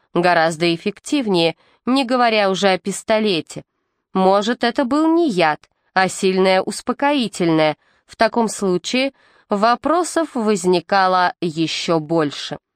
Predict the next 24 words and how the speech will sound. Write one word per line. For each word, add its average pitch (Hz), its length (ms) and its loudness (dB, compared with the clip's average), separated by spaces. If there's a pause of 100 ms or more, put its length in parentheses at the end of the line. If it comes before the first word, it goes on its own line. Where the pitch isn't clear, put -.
(480)
Окна 196 440 2
в - 120 -8
камере 208 460 0
отсутствовали, 170 960 -2 (360)
но 214 160 0
по 208 160 2
ощущениям 240 720 -2
стояла 185 600 0
глубокая 180 760 0
ночь. 165 440 -2 (580)
Нолан 285 540 2
привалился 196 760 0
затылком 170 600 0
к - 60 -14
стене 170 540 0 (400)
и 233 140 0
закрыл 262 460 -2
глаза, 175 540 0 (400)
чувствуя, 233 580 -2
как 214 240 0
звенящую 190 760 0
от 170 100 -4
напряжения 170 720 0
голову 233 500 -2